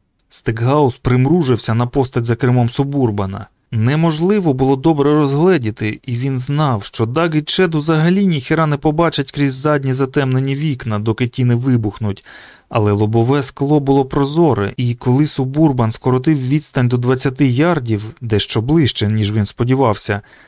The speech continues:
Стекгаус побачив ремінець повернутої бейсболки, що прорізав чоло водія,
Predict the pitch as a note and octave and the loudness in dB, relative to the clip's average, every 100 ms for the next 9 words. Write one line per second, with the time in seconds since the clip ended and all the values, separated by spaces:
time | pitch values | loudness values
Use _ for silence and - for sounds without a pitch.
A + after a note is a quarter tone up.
0 | _ - - A2+ A2 C3 D#3+ D3 - D3 | _ -20 -6 -4 0 0 0 -2 -4 0
1 | D3+ C#3+ D3+ C#3 C#3 C#3+ D3 E3 - D3 | 0 2 0 2 2 2 0 -2 0 0
2 | C3+ C#3+ C#3 C3 C3+ C3 C3 B2+ B2 B2+ | 2 2 0 0 0 2 2 2 0 0
3 | E3 D3 B2+ A#2 - A#2+ C#3+ C#3 C3+ C#3 | 2 2 0 -4 -4 -2 0 2 2 -2
4 | B2+ - C3 B2 B2 B2 B2 A2 F#2+ | 0 0 2 2 2 2 2 2 0